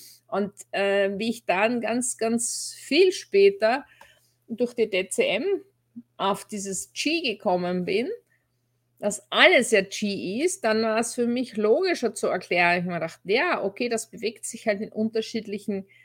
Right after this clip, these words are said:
Qualitäten, das Qi. Und das Rot macht dann anderes, eine andere Bewegungs-,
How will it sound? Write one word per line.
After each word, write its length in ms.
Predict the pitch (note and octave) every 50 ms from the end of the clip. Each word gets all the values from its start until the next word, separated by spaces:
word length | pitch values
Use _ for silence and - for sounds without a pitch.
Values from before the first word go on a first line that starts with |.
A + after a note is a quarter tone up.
| _ _ _ _ _
Qualitäten, 800 | - - F#3+ F3+ F#3 F3+ F#3 _ - C4 E4+ G4 - A#3 F#3+ E3
das 260 | E3+ F3 - - -
Qi. 340 | - - G3 F#3+ F3+ F3 -
Und 220 | - E3+ E3 E3
das 220 | F3 E3 - F3
Rot 320 | E3 F#3 G3 A3+ A#3 - G#3
macht 280 | F#3 G3+ G3+ - - -
dann 180 | F3+ F3 E3+ -
anderes, 840 | - E3+ F3+ F#3+ G#3+ G#3+ A3 G#3+ A3 A3+ - - - - - - -
eine 240 | - F3+ F#3 E3+ -
andere 340 | E3+ F#3 G3+ A3+ A#3 A3 A3+
Bewegungs-, 1300 | A3 A3 A3 G#3 F#3 G3 G#3 G#3+ A#3+ A3+ C4 C4 C4 C4 C4 A#3+ - - - - - - - - -